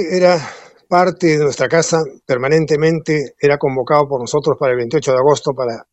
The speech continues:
hablar sobre Tacna, y también para la presentación de, de libros de algunos colegas, escritores, que también hacen el tránsito por la pluma. Y él era parte de la,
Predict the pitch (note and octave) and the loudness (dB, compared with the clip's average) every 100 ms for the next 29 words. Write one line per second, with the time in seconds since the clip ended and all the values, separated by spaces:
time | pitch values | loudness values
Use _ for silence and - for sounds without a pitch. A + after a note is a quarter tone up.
0 | _ B2 B2+ C#3+ B2 A#2+ A#2 D3+ C#3+ C3+ | _ -6 -2 -2 -2 -2 -2 -2 -2 -2
1 | D#3 _ _ _ _ - D#3+ C#3+ E3 F3 | -6 _ _ _ _ -6 -2 0 0 4
2 | D#3+ C#3+ B2 B2+ A#2+ D#3 D3+ C3+ B2 A#2+ | 4 2 0 -2 0 0 2 0 0 -4
3 | A#2+ A#2+ A#2+ D#3 D3 C#3 C3 A#2+ C#3 C#3 | -4 -6 -4 -2 2 0 0 0 0 -2
4 | - _ _ _ - B2+ D3 C#3 C3 B2 | -6 _ _ _ -2 2 4 2 0 -2
5 | - A#2+ D3 C#3 C3+ - - _ _ - | -6 -2 0 2 2 -2 -16 _ _ -12
6 | B2 A#2+ A#2+ C#3+ C#3+ B2 - _ _ - | -6 -4 -2 0 0 -2 -10 _ _ -6
7 | C3+ - A#2+ A#2 G#2+ _ _ - B2 C3 | -4 -2 -4 -6 -14 _ _ -14 -10 -2
8 | C3+ C3 B2+ A#2+ A2+ A2+ C#3 C3 A2 - | -2 -2 -6 -4 -4 0 2 2 0 -10
9 | _ _ _ _ - C#3 D#3+ F3 F3 E3 | _ _ _ _ -10 0 2 4 2 2
10 | F3+ A#3 F3 D3 | 2 2 2 0